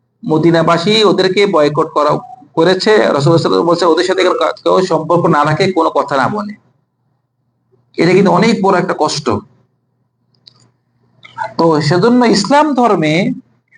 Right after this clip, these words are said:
একটা মুসলিম আরেকটা মুসলিমের সাথে কথা না বলি থাকা, এটা নিষিদ্ধ, নিষিদ্ধ। আপনার সাথে কারোর সাথে ঝগড়া হলে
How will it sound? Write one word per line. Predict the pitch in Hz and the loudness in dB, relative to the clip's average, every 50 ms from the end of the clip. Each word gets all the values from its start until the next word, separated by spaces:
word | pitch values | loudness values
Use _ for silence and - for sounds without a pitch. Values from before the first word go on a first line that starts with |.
| _ _ _ _ _ _ _ _ _ _ _ _ _ - | _ _ _ _ _ _ _ _ _ _ _ _ _ -4
একটা | 175 180 180 180 - - _ - 240 240 247 240 | -2 -2 -2 -4 -8 -16 _ -2 2 2 2 2
মুসলিম | 214 202 208 233 220 220 - 233 254 262 247 233 | 2 2 0 0 -2 -2 -2 0 0 2 2 2
আরেকটা | 202 180 185 202 208 202 196 - 233 220 | 2 2 2 0 0 -2 -2 -2 -2 0
মুসলিমের | 196 190 180 185 180 - 226 233 240 233 | 0 0 0 -2 0 0 0 2 2 0
সাথে | 220 214 202 180 175 - 156 170 208 262 285 277 _ _ _ _ _ _ _ _ _ _ _ _ _ _ _ _ _ _ _ _ _ _ _ _ _ _ _ | 0 -2 -2 -4 -2 0 0 2 2 0 0 -4 _ _ _ _ _ _ _ _ _ _ _ _ _ _ _ _ _ _ _ _ _ _ _ _ _ _ _
কথা | - 160 170 175 170 165 202 220 220 | 0 0 0 0 0 0 0 2 2
না | 214 190 180 175 170 | 2 2 2 2 2
বলি | 175 180 185 190 220 226 220 220 220 - | 2 0 2 2 2 2 0 0 -2 -2
থাকা, | 175 165 165 - 185 185 202 220 247 262 - - - | -2 -2 -2 0 0 0 2 2 0 0 -4 -6 -6
এটা | - 143 143 156 165 165 165 | -6 -4 -2 0 0 0 0
নিষিদ্ধ, | 151 139 143 139 - 135 120 127 - - - - | 0 0 0 0 2 0 0 -2 -4 -10 -12 -6
নিষিদ্ধ। | 143 139 143 139 143 147 135 - - - - - _ _ _ _ _ _ _ _ _ _ _ _ _ _ _ _ _ _ - | -2 0 2 2 2 0 -2 -4 -8 -8 -10 -14 _ _ _ _ _ _ _ _ _ _ _ _ _ _ _ _ _ _ -6
আপনার | - 143 147 143 165 170 | -4 -2 0 2 2 2
সাথে | 175 190 190 | 2 2 2
কারোর | 185 190 170 | 2 2 2
সাথে | 202 180 | 2 2
ঝগড়া | 165 151 156 170 196 202 | 2 2 2 2 2 2
হলে | 190 208 214 220 233 254 311 320 311 | 2 2 2 2 2 2 0 -2 -4